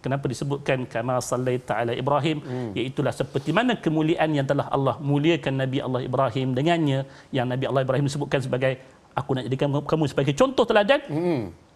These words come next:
Speaker 1: Tengok Nabi kita pun, "Laqad kana lakum fi Rasulillah uswatun hasanah." Nabi
Speaker 2: Hmm.
Speaker 1: Allah Ibrahim dijadikan sebagai contoh teladan oleh Allah.
Speaker 2: Ya.
Speaker 1: Nabi Muhammad pun dijadikan sebagai contoh teladan oleh
Speaker 2: Ya.
Speaker 1: Allah Subhanahu wa
Speaker 2: Taala.
Speaker 1: taala.
Speaker 2: Dan di situ, uh, doa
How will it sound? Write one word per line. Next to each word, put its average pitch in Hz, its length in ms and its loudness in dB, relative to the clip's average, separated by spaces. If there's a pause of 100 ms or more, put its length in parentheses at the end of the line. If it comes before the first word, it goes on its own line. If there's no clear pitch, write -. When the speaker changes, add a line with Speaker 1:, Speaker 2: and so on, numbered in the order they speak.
(240)
Speaker 1:
Tengok 117 240 -2
Nabi 123 320 -2
kita 131 240 -2
pun, 123 300 -2
"Laqad 117 340 -2
kana 131 240 -2
lakum 127 320 0
fi 143 160 2
Rasulillah 139 560 0
uswatun 123 640 0
hasanah." 101 560 -6
Nabi 233 240 0
Speaker 2:
Hmm. 202 80 2
Speaker 1:
Allah 220 140 4
Ibrahim 214 340 0
dijadikan 170 320 0
sebagai 147 320 0
contoh 220 320 2
teladan 180 320 4
oleh 139 180 2
Allah. 151 400 2
Speaker 2:
Ya. 110 380 -6
Speaker 1:
Nabi 127 260 -2
Muhammad 131 640 -2
pun 123 220 0
dijadikan 110 400 -2
sebagai 110 320 -6
contoh 117 320 -6
teladan 104 400 -2
oleh 107 240 -2
Speaker 2:
Ya. 95 160 -8
Speaker 1:
Allah 110 260 -2
Subhanahu 95 600 -8
wa 98 180 -10
Speaker 2:
Taala. 90 100 -10
Speaker 1:
taala. 98 140 -8
Speaker 2:
Dan 135 160 0
di 143 60 0
situ, 170 380 -2
uh, 143 260 4
doa 143 260 0